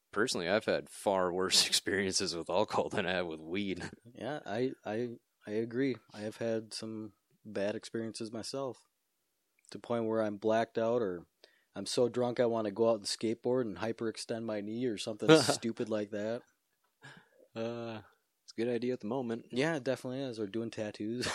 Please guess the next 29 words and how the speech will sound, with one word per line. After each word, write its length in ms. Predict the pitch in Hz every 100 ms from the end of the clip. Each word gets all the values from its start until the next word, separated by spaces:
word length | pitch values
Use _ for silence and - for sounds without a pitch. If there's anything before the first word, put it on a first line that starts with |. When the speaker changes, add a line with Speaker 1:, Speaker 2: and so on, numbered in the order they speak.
| -
Speaker 2:
<laughs> 0 | 180 - 175 170
Speaker 1:
Oh, 480 | 120 123 123 120 117
yeah, 280 | 110 107 107
I 100 | 104
did 40 | 120
Speaker 2:
Always 160 | 151
Speaker 1:
that 60 | -
Speaker 2:
get 140 | 151
the 60 | 143
Speaker 1:
one 80 | 139
Speaker 2:
itch 160 | 160
to 60 | 165
Speaker 1:
too. 20 |
Speaker 2:
do 120 | 131
tattoos 460 | 127 135 127 127 120
when 100 | 113
you're 100 | 101
drunk. 380 | 101 101 95 - _
Speaker 1:
Oh, 140 | 107 110
yeah. 220 | 90 90 - _ -
You 120 | 131
know 60 |
it's 140 | 170 -
a 40 |
good 120 | 160
idea? 400 | 156 147 151 170 - _ _
No. 360 | 85 73 78 98 - - -
<laughs> 0 |
Speaker 2:
<laughs> 680 | 139 - 156 - 127 131